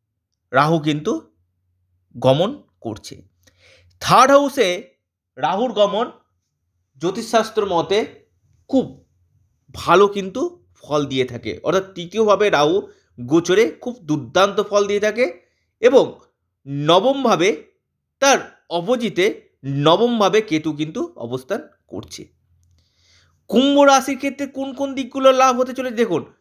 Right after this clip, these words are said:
প্রথম কথা, আপনাদের এই চতুর্থভাবে যাদের ছিল, সেই জায়গা থেকে সরে যাওয়াতে সম্পত্তিগত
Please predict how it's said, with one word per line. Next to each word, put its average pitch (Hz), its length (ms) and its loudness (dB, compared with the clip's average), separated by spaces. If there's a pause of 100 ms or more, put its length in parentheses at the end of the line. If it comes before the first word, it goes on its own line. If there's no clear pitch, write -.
(320)
প্রথম 220 300 2
কথা, 196 280 2 (960)
আপনাদের 190 580 2 (480)
এই 151 80 -6
চতুর্থভাবে 247 640 0 (140)
যাদের 226 260 0
ছিল, 190 200 -4 (1400)
সেই 247 300 4
জায়গা 247 300 2
থেকে 254 300 -4 (280)
সরে 220 240 0
যাওয়াতে 220 460 2 (540)
সম্পত্তিগত 254 720 -2